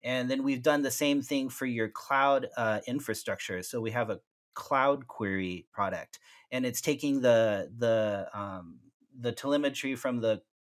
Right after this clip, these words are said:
cloud provider's A P Is, and then again, structuring it in that S Q L format. And it's all, uh, there. You can write all kinds of crazy queries, you know, to ask,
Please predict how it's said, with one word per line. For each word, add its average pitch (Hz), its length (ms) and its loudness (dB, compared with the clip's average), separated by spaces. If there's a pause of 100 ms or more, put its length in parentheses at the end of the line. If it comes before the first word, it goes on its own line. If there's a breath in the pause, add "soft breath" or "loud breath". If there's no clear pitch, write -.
(400)
cloud 131 380 2
provider's 117 680 2
A 117 120 -4
P 113 200 -4
Is, 107 600 0 (280 soft breath)
and 120 160 -4
then 120 240 0
again, 127 360 0
structuring 117 640 -2
it 107 180 0
in 107 140 -4
that 101 140 -2
S - 120 -8
Q 117 200 -6
L 101 120 -6
format. 110 500 -4 (320 soft breath)
And 101 120 -10
it's 95 160 -6
all, 120 580 8 (320)
uh, 107 580 2
there. 131 380 4
You 123 180 0
can 123 160 -2
write 117 320 2
all 131 220 8
kinds 135 260 2
of 120 80 -2
crazy 135 380 2
queries, 135 580 2
you 127 120 -2
know, 123 120 4
to 107 180 -2
ask, 131 480 6